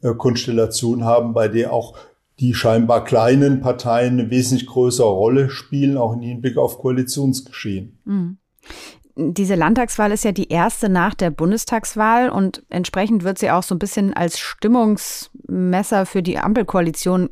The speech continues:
Speaker 2: gewertet. Würden Sie sagen, das kann man tatsächlich oder wird das zu hoch gehängt, weil es im Grunde an der Saar, ja, um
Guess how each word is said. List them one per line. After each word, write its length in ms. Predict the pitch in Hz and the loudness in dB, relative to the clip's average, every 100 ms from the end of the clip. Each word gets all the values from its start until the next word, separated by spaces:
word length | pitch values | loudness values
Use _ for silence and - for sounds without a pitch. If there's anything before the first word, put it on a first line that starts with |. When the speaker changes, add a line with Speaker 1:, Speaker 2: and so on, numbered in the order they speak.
| - | -4
Speaker 2:
gewertet. 520 | 170 160 180 180 160 - - - - | -2 2 2 0 -8 -10 -18 -18 -18
Würden 380 | - 165 185 233 | -12 -2 2 4
Sie 120 | 220 | 4
sagen, 380 | 202 175 196 214 - - | 2 2 2 0 -4 -8
das 200 | 175 - | -6 -4
kann 160 | - 208 | 0 2
man 180 | 254 | 2
tatsächlich 720 | 277 269 - 269 294 294 - | 2 -2 0 0 2 2 0
oder 400 | - 208 208 196 - | 0 2 4 4 0
wird 240 | - 180 208 | -6 -2 0
das 160 | 190 | 0
zu 200 | - 190 | 0 0
hoch 200 | 180 233 | 2 0
gehängt, 400 | - 202 190 190 | 2 2 2 0
weil 200 | - 170 | 0 0
es 120 | 185 - | 0 -2
im 100 | 170 | -4
Grunde 300 | 180 196 185 | 2 2 4
an 140 | 180 | 2
der 100 | 170 | 2
Saar, 380 | 160 160 165 139 - | 0 0 0 -2 -4
ja, 240 | 143 165 | -4 -4
um 300 | - 160 147 | -6 -4 -4